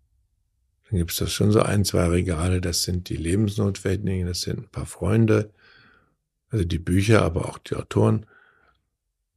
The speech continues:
Also da gibt's Sachen, wo ich beim Umzug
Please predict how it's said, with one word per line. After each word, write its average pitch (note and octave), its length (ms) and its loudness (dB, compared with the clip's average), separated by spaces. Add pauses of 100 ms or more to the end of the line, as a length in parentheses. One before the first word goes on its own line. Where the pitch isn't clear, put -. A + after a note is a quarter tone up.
Also F2 220 2
da F2 100 2
gibt's F#2 300 -2
Sachen, G2+ 400 0 (200)
wo F2 460 4
ich F#2+ 140 2
beim F2+ 200 2
Umzug - 640 2